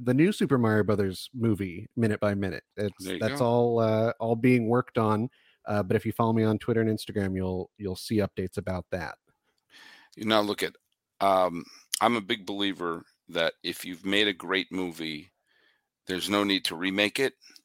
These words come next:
Speaker 2: unless you update it in terms of the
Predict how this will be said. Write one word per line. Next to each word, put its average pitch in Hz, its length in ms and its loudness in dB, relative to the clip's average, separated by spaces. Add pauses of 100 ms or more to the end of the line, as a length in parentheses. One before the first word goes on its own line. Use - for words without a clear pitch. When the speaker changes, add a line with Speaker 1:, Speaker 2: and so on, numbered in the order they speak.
(380)
Speaker 2:
unless 98 580 -2
you 95 200 -6 (140)
update 104 580 2
it 107 160 0 (100)
in 90 160 -6
terms 95 560 -4
of 78 380 -4
the 76 360 -8